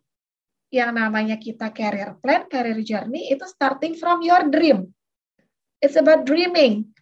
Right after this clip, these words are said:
Ya, saya juga dulu bermimpi, saya pengen nanti kerja di suatu perusahaan, perusahaan yang besar gitu. Itu dulu saya daydream, dreaming gitu, waktu pas lagi kuliah,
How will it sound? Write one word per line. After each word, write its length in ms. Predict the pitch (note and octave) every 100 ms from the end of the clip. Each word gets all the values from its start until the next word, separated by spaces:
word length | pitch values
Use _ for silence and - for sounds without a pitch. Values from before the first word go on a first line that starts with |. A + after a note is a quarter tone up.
| _ _ _ _ _ -
Ya, 320 | B3+ C#4+ E4+ - _ _ _ _ _
saya 320 | - E4+ G4
juga 160 | F4+ F4
dulu 240 | E4 F4+ G4
bermimpi, 640 | F4 E4 F4+ F4 E4+ -
saya 240 | - D4 E4 D#4
pengen 320 | D4 D#4 D4+
nanti 240 | D4 E4
kerja 400 | - C#4+ B3+ D4
di 80 | D4
suatu 320 | C#4+ C4+ C#4
perusahaan, 480 | C#4 C4+ B3+ C#4 C#4+
perusahaan 320 | C4+ C4 C4
yang 160 | B3+ B3+
besar 400 | B3 - C#4 C#4 A3+
gitu. 160 | B3 C4+
Itu 160 | D#4+ G#4
dulu 160 | F#4
saya 240 | G#4 G4+ C#4+
daydream, 640 | D#4 C#4 D4+ C4 A3 - _ _ _ _
dreaming 480 | A3+ D4 D#4+ D#4+ C4
gitu, 160 | A#3+
waktu 240 | A#3 A3+ C4
pas 160 | A#3+
lagi 800 | B3 A#3 A3+ A3+ A#3+ A#3+ A#3+ - - -
kuliah, 400 | C4 D#4 D4+